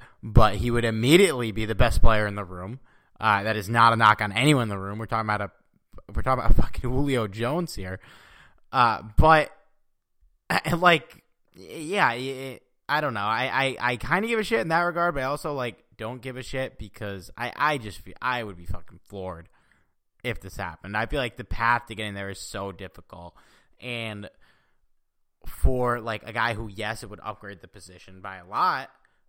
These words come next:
uh, it's also not something that you need to be actively looking to upgrade right now. Would be crazy if he went to Arizona. I also really do not see that happening, considering that they spent a, uh,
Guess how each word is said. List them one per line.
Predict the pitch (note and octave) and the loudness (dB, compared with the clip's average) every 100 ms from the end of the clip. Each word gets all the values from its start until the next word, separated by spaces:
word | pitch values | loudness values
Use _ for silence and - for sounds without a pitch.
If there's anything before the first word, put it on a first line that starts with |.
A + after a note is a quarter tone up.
| _ _ _ A2+ | _ _ _ -10
uh, | A2+ G#2 | -10 -10
it's | E2+ B2+ | -12 -14
also | A2+ A#2 | -14 -10
not | A2+ A2+ | -6 -6
something | A2 A2 | -8 -16
that | G#2 | -16
you | G2+ | -16
need | F#2+ | -18
to | G#2 | -18
be | G#2+ G2+ | -14 -8
actively | G2 - F#2+ | -8 -10 -20
looking | F#2 F#2 F2+ | -18 -18 -20
to | D#2 | -20
upgrade | F2+ - E2 | -20 -20 -20
right | E2+ D2 A1 | -20 -20 -20
now. | A#1+ A1+ - - _ _ _ _ _ _ | -20 -20 -20 -20 _ _ _ _ _ _
Would | C3+ F3 | 2 6
be | G3+ | 6
crazy | - G3 E3 | 8 4 4
if | D#3 | 0
he | |
went | F3 E3+ | 0 0
to | |
Arizona. | E3 E3 C#3+ D3+ D#3 D3+ D#3 | 0 2 2 4 4 4 4
I | B2 B2 | 2 4
also | A#2+ G#2+ G#2+ F#2 | 4 2 0 -4
really | G#2+ A#2 A2+ G#2+ | 0 2 2 2
do | A2 | 2
not | G#2+ G#2 - | 6 6 4
see | A#2 | 0
that | G#2+ | 4
happening, | G2+ G2+ G2 F#2+ F#2 | 4 4 2 -4 -8
considering | G2 F#2 G#2+ G2 F#2+ | -10 -8 -6 -6 -6
that | F#2 | -8
they | F#2+ F#2+ | -10 0
spent | - G2 G2 | 2 2 -2
a, | F#2 - _ _ _ _ _ _ _ _ | -10 -14 _ _ _ _ _ _ _ _
uh, | A#2 G#2 F#2 F2 | 0 2 2 -4